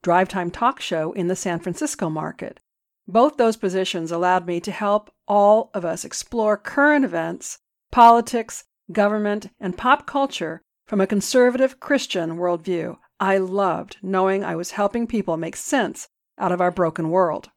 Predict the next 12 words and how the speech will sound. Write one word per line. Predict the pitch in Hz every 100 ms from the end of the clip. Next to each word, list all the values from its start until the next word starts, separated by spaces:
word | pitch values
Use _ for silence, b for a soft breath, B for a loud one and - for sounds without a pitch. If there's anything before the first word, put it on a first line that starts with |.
| _ _ _ -
When | 208 202
twenty | - 220 190
twenty | - 233 262
came | 220 175
along | 170 165 156 165
and | 170
the | 185 -
whole | 269 247
world | 156 220 190 165
was | 170 160
being | 170 175 190
managed | 156 165 180 180 156 175 -